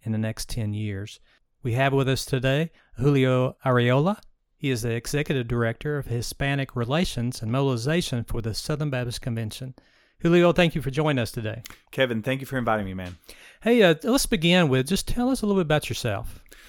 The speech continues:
Speaker 2: Man, um, been married for almost twenty-one years with the love of my life. Uh, she's Carla, and, um, her grandparents were missionaries from the U S into Mexico, and I met her in Mexico, in Guadalajara. I was born in, in Guadalajara,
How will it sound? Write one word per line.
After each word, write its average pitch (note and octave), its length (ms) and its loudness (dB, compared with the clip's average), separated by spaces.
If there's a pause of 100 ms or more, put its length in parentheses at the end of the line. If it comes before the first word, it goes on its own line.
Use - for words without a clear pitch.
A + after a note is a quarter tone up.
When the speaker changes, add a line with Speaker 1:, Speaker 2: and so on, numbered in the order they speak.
(300)
Speaker 2:
Man, A3+ 280 -12
um, B2+ 520 -2
been C3+ 260 -4
married C3 280 0
for C3 300 -4
almost E3+ 340 -4
twenty-one D3+ 380 -4
years D3 280 -6
with C3+ 120 -4
the A2 60 -2
love B2+ 160 0
of B2+ 60 -6
my A#2 120 -2
life. A#2 520 -2
Uh, A2+ 220 -4
she's A2 240 -8
Carla, F3 400 0 (520)
and, G#2+ 500 -4
um, G2 460 -6 (100)
her A#2+ 120 -10
grandparents B2 600 -4
were A2+ 100 -4
missionaries G#2 640 -6
from G#2 600 -6
the G#2 120 -8
U B2+ 260 -6
S G#2+ 200 -8
into G2+ 220 -10
Mexico, G#2 640 -6 (480)
and B2 400 0 (100)
I A2+ 140 -4
met A#2+ 260 -4
her A#2 360 -2 (120)
in A2 160 -6
Mexico, G#2+ 380 -8
in F#2+ 100 -10
Guadalajara. G2+ 540 -4
I D3 80 -8
was A2 180 -6
born A2 220 -6
in, G#2 180 -6
in G#2 140 -12
Guadalajara, A2 600 -4